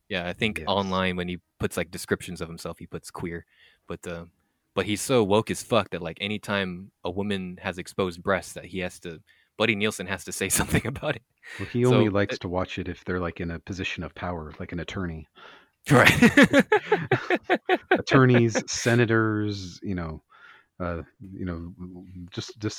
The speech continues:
Speaker 2: C E Os of major corporations. I mean
Speaker 1: And it's not even like they're having sex. It's just, like, them degrading cisgendered men.
Speaker 2: Right.
Speaker 1: Pretty much. And that's the stuff that Buddy Nielsen jacks off to, so,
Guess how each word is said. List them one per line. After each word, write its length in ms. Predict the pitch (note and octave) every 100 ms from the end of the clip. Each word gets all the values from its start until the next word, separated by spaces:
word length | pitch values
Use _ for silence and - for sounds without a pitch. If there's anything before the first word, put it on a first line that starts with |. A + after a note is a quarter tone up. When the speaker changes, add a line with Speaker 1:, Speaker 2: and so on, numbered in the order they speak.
| -
Speaker 2:
C 360 | - C#3 C3 A2+
E 40 |
Os 340 | G#2 G#2+ A2+ G2+
of 260 | F#2 F#2
major 240 | F2+ F#2+ G#2
corporations. 920 | - - F#2+ F#2+ - F#2 F2 E2+ - -
I 60 | E2+
mean 220 | E2 D#2+ -
Speaker 1:
And 120 | F#2+
it's 120 | G2+
not 160 | C#3+ C#3
even 220 | B2+ A#2+
like 200 | G#2 F#2
they're 140 | G2+ F2
having 320 | G2 F2 D#2
sex. 360 | - F2+ -
It's 160 | F2+ -
just, 220 | G2+ -
like, 180 | F#2 D#2+ - - _ _ - _
them 180 | G2 F#2
degrading 760 | F#2+ - - G2 G2 F2 E2+ - _ _ _ _
cisgendered 640 | - G#2+ - - F#2+ F2+ E2
men. 380 | F2+ F2+ D#2+ E2 _ -
Speaker 2:
Right. 300 | F2 E2 C#2+
Speaker 1:
Pretty 160 | F2+
much. 180 | E2 D#2+
And 100 | F#2
that's 180 | G#2 G#2
the 60 | G2
stuff 260 | - F2
that 180 | E2 E2
Buddy 200 | F2+ E2+
Nielsen 380 | E2+ F2 - D#2+
jacks 320 | F2+ D#2+ -
off 200 | E2 -
to, 140 | - -
so, 240 | - C3